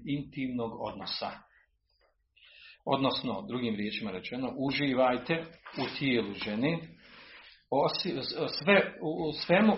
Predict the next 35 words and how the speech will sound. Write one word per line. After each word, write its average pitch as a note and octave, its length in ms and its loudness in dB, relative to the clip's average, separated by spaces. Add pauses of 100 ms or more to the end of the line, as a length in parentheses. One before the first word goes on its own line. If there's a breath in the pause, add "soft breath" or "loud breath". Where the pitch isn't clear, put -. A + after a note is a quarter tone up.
mimo D#3+ 420 4
intimnog C3+ 440 -4
odnosa. F2+ 360 -8 (1500 loud breath)
E, G2+ 300 -6
znači B2 220 0
imamo C3+ 200 6
bukvalno A#2 420 2
doslovno, C#3 380 2
e, B2+ 40 -12 (280)
zna-, C#3 260 -4
značenje C#3 500 -2
hadisa, C#3 480 -4
a A2+ 100 -4
imamo A#2+ 300 -2
ono, A#2+ 160 0
jel, A2+ 260 0 (180)
na B2 160 -2
što - 140 -8
se - 160 -10
to A#2 80 -2
odnosi. - 560 -10 (400 loud breath)
Ravahu B2 440 4
Muslim, A#2 600 -4 (140)
bilježi A#2 260 -2
ga G2+ 100 -6
Muslim A2 220 -4
u G#2 80 -6
svojom A2 160 -6
sahihu. F#2+ 440 -8 (1400 loud breath)
Drugi F3 260 6
hadis E3+ 300 8
je D3+ 120 2
Ajšeta C#3+ 440 4
radijallahu B2+ 540 2
anha, B2 280 0